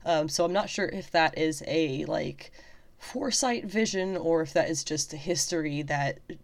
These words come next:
she doesn't want to repeat itself.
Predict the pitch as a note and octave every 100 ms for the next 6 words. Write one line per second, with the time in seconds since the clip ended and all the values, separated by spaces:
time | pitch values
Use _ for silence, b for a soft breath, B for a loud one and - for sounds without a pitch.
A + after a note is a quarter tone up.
0 | E3 - E3 D#3 D3+ D3 C3+ D3 C#3+ -
1 | C#3+ C#3+ - F3+ D3 - - C#2 C#2 -
2 | -